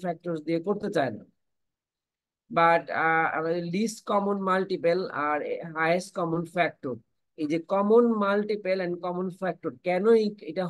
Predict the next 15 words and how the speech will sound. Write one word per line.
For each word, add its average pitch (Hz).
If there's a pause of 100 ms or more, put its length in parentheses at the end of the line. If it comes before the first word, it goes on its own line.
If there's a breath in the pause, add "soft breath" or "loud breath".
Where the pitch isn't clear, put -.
হয়, 139 (120)
এটা 123 (120)
কেন 170 (260)
কমন 190 (160)
মাল্টিপল 190 (140)
হয় 208 (380 soft breath)
এবং 226 (120)
কেন 233 (180)
লিস্ট, 151 (720)
সেটার 208 (140)
আনসার 202 (100)
পাবো 185
হচ্ছে 185 (120)
আমরা 170 (160)
ওই 175